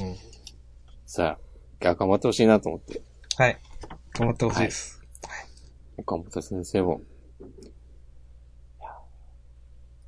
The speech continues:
Speaker 2: また一年後ぐらいに帰ってきてくれるのを。
Speaker 1: いや、本当に。そうですね。うん。
Speaker 2: 待っています。
Speaker 1: はい。
Speaker 2: はい。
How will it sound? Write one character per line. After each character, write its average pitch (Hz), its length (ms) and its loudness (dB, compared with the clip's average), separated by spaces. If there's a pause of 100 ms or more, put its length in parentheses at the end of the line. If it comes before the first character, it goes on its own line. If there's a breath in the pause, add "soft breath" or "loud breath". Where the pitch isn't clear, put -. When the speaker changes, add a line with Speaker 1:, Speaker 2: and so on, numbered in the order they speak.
(640)
Speaker 2:
ま 98 80 0
た 92 260 2
一 80 240 -4
年 90 160 0
後 92 140 2
ぐ 101 80 6
ら 90 120 6
い 80 40 2
に 71 180 -4 (420)
帰 95 120 -8
っ - 20 -6
て 131 80 6
き 131 160 6
て - 60 -12
く 92 100 0
れ 80 120 4
る 80 60 2
の 78 60 -6
を。 - 0 -
Speaker 1:
い - 20 0
や、 135 60 6
本 131 80 6
当 123 120 2
に。 117 180 4 (480 loud breath)
そ 123 160 -2
う - 20 0
で - 60 -4
す - 160 -8
ね。 101 200 -4 (220)
う - 60 -8
ん。 - 140 -10 (1500 loud breath)
Speaker 2:
待 214 180 6
っ - 340 -6
て 190 80 -6
い - 40 -8
ま - 180 -14
す。 - 640 -10
Speaker 1:
は 104 100 0
い。 - 20 0 (680)
Speaker 2:
は - 100 -16
い。 - 100 -18